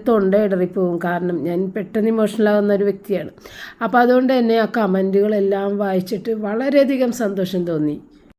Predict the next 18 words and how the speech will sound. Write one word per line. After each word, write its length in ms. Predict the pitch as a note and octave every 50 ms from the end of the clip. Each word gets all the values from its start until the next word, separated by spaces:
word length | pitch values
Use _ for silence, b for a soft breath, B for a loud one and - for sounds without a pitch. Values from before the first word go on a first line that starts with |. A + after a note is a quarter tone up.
| _ _ _ _ _ b b b b b b b b -
നമ്മുടെ 300 | A3 G#3 A3+ A#3+ A#3+ C4
ഈ 100 | B3+ B3
ചാനൽ 380 | B3+ C4+ B3+ A#3+ A#3 A3+ A3+ A3+
തുടങ്ങിയിട്ട് 480 | A3+ A3 G#3+ G#3 G#3 G#3 F#3+ F#3+ A3 G3+
ഏഴ് 220 | G3+ G#3 G#3 G#3
വർഷമായി. 480 | A3+ A3+ G#3 G#3+ - G#3+ G3 G3 F#3 F#3
അപ്പോൾ 180 | F3 E3+ G3 F#3+
ഏഴ് 240 | F#3+ G3 G3 G3+ A3+
വയസ്സ് 600 | A3+ A3 G#3+ G#3 G3+ G3+ G#3 G3 - - A#3 B3 C4 D4+ - - - -
കുറഞ്ഞ 440 | - A3 G#3+ G#3 G#3+ A3+ A3+ A#3 A#3+ A#3+ B3 A#3+ A#3
ആ 120 | A3 G#3+ A3+
ഒരു 240 | A#3+ A#3+ A#3 B3 A#3+ B3
കാലഘട്ടം 540 | A#3+ A3+ G#3+ A3 G#3 A3+ G3+ F#3+ A3+ A3+ A3+ G#3
തുടങ്ങി, 360 | - A3 G3 G#3 G3+ G3 F#3+
കുട്ടികൾക്ക് 560 | F#3 F#3+ A3 F#3 F#3+ A3 G#3 G#3 G3+ F#3+ A#3 A3
ഏഴ് 200 | G#3 G#3 A3 A#3+
വയസ്സ് 240 | B3 A3 G#3 G#3+
കുറവാണെന്ന്, 640 | G#3 G#3+ A3 G#3 G3+ G3+ G#3 G3+ F#3+ F3+ E3 -